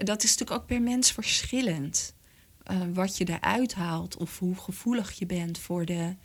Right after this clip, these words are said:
dingen die langskomen. Ik denk doordat je loopt en je weinig aan je hoofd hebt, je moet zorgen dat je ergens kan slapen en een beetje eten en wel goed voor jezelf zorgen.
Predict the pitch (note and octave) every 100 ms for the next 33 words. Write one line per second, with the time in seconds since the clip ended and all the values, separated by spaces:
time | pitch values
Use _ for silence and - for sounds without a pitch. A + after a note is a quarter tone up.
0 | - - - - - - F#3 G3+ G#3 F3+
1 | F3+ F3+ G#3 A#3+ - - D#3+ E3 E3+ F3+
2 | - - - - - F#3 G#3 G#3+ G3+ G3
3 | F#3+ F#3 F3 F#3 G3+ C#4 - - - -
4 | - - - G3 F#3+ F#3 F3+ F3+ F3+ F#3+
5 | F#3+ G#3+ G#3 G3 - - - G3+ G3 G3
6 | F#3+ F#3 F#3+ G#3 A3+ - A3 A3+ - G3+
7 | F3+ F3+ - F3+ F3 F#3 F3+ - F3+ -
8 | - F#3+ F#3 - G3 G3+ G#3 G2+ E3+ F3+
9 | E3+ F#3 - - D#3+ F#3 F#3 G3+ - -
10 | - - G3+ F#3+ F3 - D#3 - F3+ -
11 | F3 - F#3 G3 G#3 B3+ D4